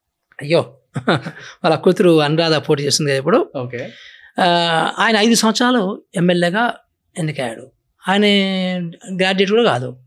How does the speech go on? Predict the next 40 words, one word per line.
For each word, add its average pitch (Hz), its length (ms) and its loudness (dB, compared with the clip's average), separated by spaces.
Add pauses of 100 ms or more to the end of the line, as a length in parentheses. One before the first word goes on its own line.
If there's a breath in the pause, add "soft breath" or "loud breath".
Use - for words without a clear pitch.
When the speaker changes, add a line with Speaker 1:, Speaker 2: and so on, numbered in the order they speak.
(180)
Speaker 2:
Hmm. 135 180 -2
Speaker 1:
maybe 156 360 -6
టెన్త్ 160 240 -4
చదువుకుని 160 220 -2
ఉంటాడు. 135 360 -10 (100)
Speaker 2:
Hmm. 127 140 -8 (460)
Speaker 1:
మరి 196 120 -2
ఆయన 190 180 0
ఎంత 208 300 -4
నిజాయితీ 220 480 0
పరుడుగా 208 360 -2
ఉన్నాడు 196 200 -4
ఇప్పటికి 185 260 -4
కూడా. 180 160 -4
ఇప్పటికి 185 300 -2
కూడా 202 180 -2
ఆయన 190 80 -2
ఆటోలో 165 280 0
పోతుంటాడు, 160 540 -6
బస్సులలో 156 400 -4
పోతుంటాడు. 156 540 -8
Speaker 2:
Hmm. 147 240 -12 (420)
Speaker 1:
అదే 247 160 4
మరి 254 160 4
మనకు 226 280 2
ఇప్పుడు, 214 180 0
ఇప్పుడు, 202 160 0
ఇప్పుడున్నటువంటి 214 920 2 (240 soft breath)
పోస్ట్ 233 240 4
గ్రాడ్యుయేట్ 202 380 2
ఎమ్మెల్యేలు 202 360 4
ఉన్నారు, 170 400 0 (360)
వాడు 247 140 4
within 240 200 4
ఐదు 269 160 2
సంవత్సరాల్లో 285 460 2
ఐదు 247 140 4
వందల 226 120 2
కోట్లు 202 140 2
సంపాదిస్తున్నాడు. 135 540 -6